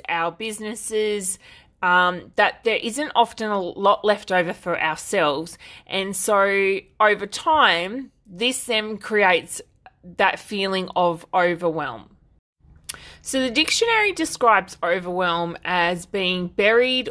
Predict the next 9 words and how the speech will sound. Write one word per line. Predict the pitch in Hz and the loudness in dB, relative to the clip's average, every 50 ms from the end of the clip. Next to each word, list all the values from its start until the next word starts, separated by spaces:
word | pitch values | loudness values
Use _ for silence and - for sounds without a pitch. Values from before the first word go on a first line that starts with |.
| - - | -8 -6
or | 202 202 196 190 196 | -4 -4 -2 -2 -2
drowned | 190 190 - 185 190 185 170 165 180 180 202 247 330 466 523 508 453 - _ _ _ _ _ _ | -4 -6 -6 -2 -2 0 0 2 2 2 2 2 0 -2 -4 -6 -8 -10 _ _ _ _ _ _
beneath | - 196 185 190 190 185 185 190 - - - - - | -6 -4 -2 0 0 0 0 0 -4 -12 -18 -14 -8
a | - 196 | -8 -8
huge | 196 - - 202 196 190 185 170 - - - | -8 -8 -8 -4 -4 -4 -4 -4 -6 -8 -6
mass | 202 180 170 147 139 165 - - - - - | -2 0 0 2 2 0 -2 -6 -14 -12 -8
or | - 175 - | -8 -8 -8
something. | - - 202 156 - - - 147 143 - - 185 - - _ - | -8 -6 -6 -6 -6 -8 -10 -10 -10 -10 -10 -14 -18 -18 _ -14
<laughs> | - - | -12 -12